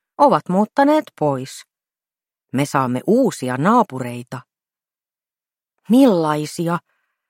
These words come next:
Saaga kysyy ja toivoo, että naapuritaloon muuttaisi asukkaita, joilla on kotieläimiä. Mielellään suloinen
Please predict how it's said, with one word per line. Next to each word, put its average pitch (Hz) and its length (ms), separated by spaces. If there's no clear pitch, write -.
Saaga 180 440
kysyy 151 520
ja 160 160
toivoo, 139 560
että 196 200
naapuritaloon 240 840
muuttaisi 185 580
asukkaita, 151 760
joilla 147 260
on 160 240
kotieläimiä. 123 1000
Mielellään 240 640
suloinen 175 540